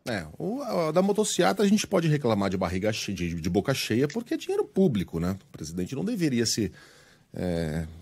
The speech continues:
gastar um milhão, dois milhões, três milhões de reais por mês pra fazer motociata, lancha-, lancha-ciata, bloqueando estrada que, que tem sua serventia pras cidades e queimando combustível num momento desses.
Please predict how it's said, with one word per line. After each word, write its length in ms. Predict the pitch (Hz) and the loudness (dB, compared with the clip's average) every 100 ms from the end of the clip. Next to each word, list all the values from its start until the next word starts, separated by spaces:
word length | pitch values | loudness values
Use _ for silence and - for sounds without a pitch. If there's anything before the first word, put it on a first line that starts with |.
| - - - | -18 -14 -2
gastar 380 | 110 101 - 92 | 2 2 2 0
um 100 | 101 | 2
milhão, 400 | 107 92 98 90 | 2 2 2 2
dois 180 | 92 92 | 0 0
milhões, 360 | 90 92 90 | -2 -2 -2
três 220 | - 101 | -2 -2
milhões 300 | 92 90 92 | 0 0 0
de 60 | 87 | 0
reais 300 | 87 87 87 | -2 -2 -2
por 180 | 113 107 | 0 2
mês 220 | 98 104 | 4 2
pra 140 | 127 147 | 0 -4
fazer 180 | 147 | 0
motociata, 640 | 131 123 123 - 104 98 104 | 0 0 -2 0 2 2 0
lancha-, 420 | 107 - 113 92 | -2 0 0 2
lancha-ciata, 880 | 90 104 104 117 - 127 104 113 - | 2 2 0 0 0 2 4 4 2
bloqueando 500 | 135 135 - 113 107 | 0 0 0 -2 0
estrada 580 | 110 - - 104 110 104 | 0 -2 2 4 4 4
que, 460 | - 101 92 78 71 _ | -2 -2 -4 -4 -12 _
que 60 | - | -16
tem 240 | - - 151 | -12 0 0
sua 160 | 139 117 | 2 0
serventia 640 | 120 107 107 92 - 120 | 0 0 0 0 2 2
pras 160 | 107 104 | 2 -2
cidades 560 | - 95 92 127 147 - - - - - - - | -2 0 2 2 0 -8 -14 -20 -20 -20 -16 -2
e 160 | 123 120 | 0 4
queimando 520 | 156 139 117 117 120 | 4 4 4 4 2
combustível 580 | 139 135 139 - 104 113 | 0 0 -2 -2 0 0
num 60 | |
momento 340 | 131 147 135 262 | 0 0 -2 0
desses. 500 | 254 104 - - | 2 2 0 -4